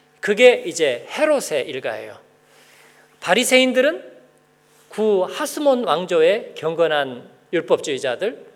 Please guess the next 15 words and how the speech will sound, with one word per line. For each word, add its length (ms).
그래서 480
로마의 480
통치를 760
반대하죠. 680
그러나 520
그들은 640
어느새 400
이제 180
타협을 540
이루게 260
되는 280
거예요. 440
그래서 520
로마의 580
총독이 880